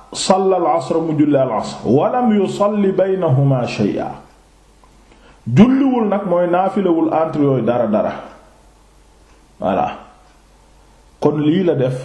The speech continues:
Urana. Lii la def Urana, mooy ginnaaw discours bi dafa julli, dafa digal Seydina Bilaal mu daal di noddu. Lii nag mooy li gën a dëgër,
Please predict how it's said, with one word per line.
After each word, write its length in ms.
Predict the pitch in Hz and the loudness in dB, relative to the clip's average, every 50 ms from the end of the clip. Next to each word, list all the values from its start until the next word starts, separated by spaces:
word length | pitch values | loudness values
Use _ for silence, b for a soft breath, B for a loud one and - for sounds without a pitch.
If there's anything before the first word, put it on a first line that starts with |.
| - - - - - _ _ _ _ - | -16 -20 -20 -20 -20 _ _ _ _ -10
Urana. 440 | 110 117 127 127 113 95 - - - - - - - - - - - _ _ _ _ _ _ - - _ _ _ _ _ _ _ _ _ _ _ _ _ b b b b b b b _ _ - | -6 -4 -2 -2 -2 -4 -6 -8 -10 -14 -16 -18 -20 -20 -20 -20 -20 _ _ _ _ _ _ -20 -20 _ _ _ _ _ _ _ _ _ _ _ _ _ b b b b b b b _ _ -4
Lii 340 | 92 107 135 175 208 220 | 0 0 2 2 2 2
la 100 | 208 202 | 2 0
def 180 | 175 175 139 139 | 0 -2 -2 -2
Urana, 480 | 135 135 147 151 147 135 123 151 151 - 113 | 0 0 0 2 0 0 0 -2 -4 -4 -2
mooy 240 | 123 139 143 143 135 135 | 0 0 0 2 2 2
ginnaaw 360 | 135 147 170 175 170 160 151 | 0 0 0 0 0 0 -2
discours 340 | 151 147 143 - 147 135 131 | -4 -6 -4 -2 0 0 2
bi 80 | 131 127 | 2 0
dafa 280 | 131 131 - - 143 | 0 -2 -2 0 0
julli, 420 | 135 135 127 107 95 87 - - - - | 2 2 0 0 -2 -6 -8 -10 -6 -4
dafa 240 | 104 107 - 135 | -4 -2 0 2
digal 340 | 135 135 135 131 131 139 - 135 - - - - | 2 2 2 2 2 0 -2 -4 -6 -10 -14 -18
Seydina 440 | - - 135 139 135 135 135 127 117 | -8 -4 -2 0 0 0 0 0 -2
Bilaal 340 | 107 117 117 127 127 131 131 | -2 0 0 0 0 0 -2
mu 100 | 120 117 | -2 -2
daal 220 | 127 117 113 104 | 0 0 0 0
di 80 | 104 101 | -2 -2
noddu. 280 | 98 92 85 71 71 67 - - - - - _ _ _ _ _ _ - - - _ _ _ _ - - - _ _ _ _ B B B B B B B B B B B B B B B B B | -2 -2 -2 -4 -6 -8 -10 -12 -18 -20 -20 _ _ _ _ _ _ -20 -20 -20 _ _ _ _ -20 -20 -20 _ _ _ _ B B B B B B B B B B B B B B B B B
Lii 240 | - 104 135 165 196 202 | 0 2 2 2 2 0
nag 140 | 202 202 185 | 0 0 0
mooy 200 | 175 175 175 170 170 | 0 2 2 2 2
li 80 | 170 | 0
gën 140 | 165 175 170 | 0 0 0
a 40 | 170 151 | 0 0
dëgër, 280 | 147 143 135 135 139 | 0 0 2 0 0